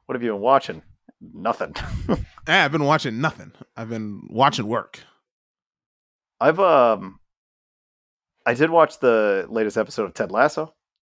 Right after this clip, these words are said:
Speaker 2: I did watch that as well. It was a weird one.
Speaker 1: It was a weird one because it was a Christmas episode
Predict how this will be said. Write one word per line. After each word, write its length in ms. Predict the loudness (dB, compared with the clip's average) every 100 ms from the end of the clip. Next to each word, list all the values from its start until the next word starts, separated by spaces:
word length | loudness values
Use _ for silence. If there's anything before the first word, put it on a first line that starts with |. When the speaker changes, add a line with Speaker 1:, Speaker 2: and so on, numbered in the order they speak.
| _ _ _ _ -2
Speaker 2:
I 40 |
did 140 | 2 6
watch 220 | 6 4
that 120 | 0
as 100 | -2
well. 280 | -4 -10 -14 _ _ _ _
It 60 |
was 100 | 2
a 60 | 6
weird 240 | 8 8
one. 240 | 6 -6 -16 -20 _ _ _ _ _ _ _
Speaker 1:
It 20 | 4
was 160 | 4
a 60 | 6
weird 200 | 4 4
one 280 | -4 -8 -16 _ _ _ _ _ _ _ _ _
because 220 | -4 2
it 40 |
was 100 | 2
a 40 | 2
Christmas 380 | 4 4 4 2
episode 640 | 2 2 4 4 4